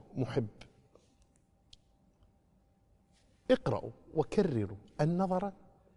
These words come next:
في سورة الدهر، سورة الإنسان، وما ذكر الله تبارك وتعالى فيها من نعيم أهل الجنة. أعيدوا قراءتها مرة ومرتين وثلاث، ثم بعد ذلك اقرأوا تفسيرها،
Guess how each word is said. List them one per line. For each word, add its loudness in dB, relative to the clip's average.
في -2
سورة -2
الدهر، -12
سورة -8
الإنسان، -14
وما 12
ذكر 12
الله 12
تبارك 12
وتعالى 12
فيها 12
من 6
نعيم 6
أهل 2
الجنة. -8
أعيدوا 12
قراءتها 10
مرة 12
ومرتين 12
وثلاث، 12
ثم 12
بعد 10
ذلك 12
اقرأوا 12
تفسيرها، 6